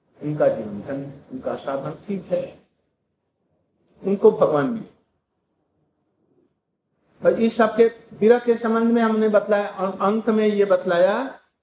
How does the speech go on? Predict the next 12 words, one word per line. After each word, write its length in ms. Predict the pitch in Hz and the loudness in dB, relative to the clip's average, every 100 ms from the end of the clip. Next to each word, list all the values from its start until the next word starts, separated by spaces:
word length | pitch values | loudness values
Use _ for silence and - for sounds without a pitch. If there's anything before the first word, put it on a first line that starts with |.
| _ _ _ _ _ _ _ _ 190 | _ _ _ _ _ _ _ _ 4
"ऐ 160 | 202 | 4
दीन 440 | 185 180 175 165 151 | 4 -2 -2 0 2
दयाद्रनाथ, 1000 | 156 147 - 143 143 139 135 - - _ _ _ _ - | 2 0 -2 -4 -2 -4 -4 -8 -16 _ _ _ _ 4
हे 220 | 190 202 | 4 6
मथुरानाथ, 880 | 208 226 208 185 180 170 165 165 165 | 0 0 2 2 -2 -6 -8 -10 -6
कदावलोक्य 800 | 147 143 135 127 143 151 - 160 | -2 -2 -2 -4 -6 -6 -6 -2
से 520 | 208 214 226 233 - _ _ _ | 6 6 6 -2 -16 _ _ _
हृदयं 460 | 208 196 180 170 147 | 0 2 2 -2 -4
तद 280 | 160 139 - | -4 -4 -6
आलोक 600 | 139 135 131 131 127 123 - | -6 -6 -6 -10 -10 -8 -4
कातरम 540 | 156 160 180 196 226 - _ _ - 165 | -4 -2 0 0 -2 -8 _ _ -4 2
दयि 280 | 185 262 | 4 2